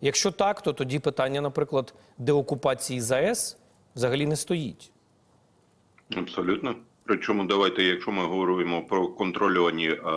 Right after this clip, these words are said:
Speaker 2: витіки інформації, а будемо використовувати цю лексику, е,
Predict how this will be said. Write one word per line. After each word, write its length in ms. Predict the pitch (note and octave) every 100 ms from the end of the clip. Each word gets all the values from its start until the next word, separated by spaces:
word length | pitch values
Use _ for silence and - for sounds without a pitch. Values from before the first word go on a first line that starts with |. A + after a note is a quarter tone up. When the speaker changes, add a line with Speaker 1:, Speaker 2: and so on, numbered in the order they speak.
| E2+
Speaker 2:
витіки 500 | E2 F2+ F#2+ - F2
інформації, 840 | E2+ - F#2 G#2+ C3 C3 G2+ D2 -
а 120 | E2
будемо 360 | E2 D#2+ E2+
використовувати 840 | E2 D#2+ - D#2+ - E2+ D#2 D2+ D#2+
цю 260 | - E2
лексику, 600 | D#2+ C#2 - C#2+ - D2 - - - - - - -
е, 800 | E2 E2+ E2 D#2+ D#2 D2 - E2+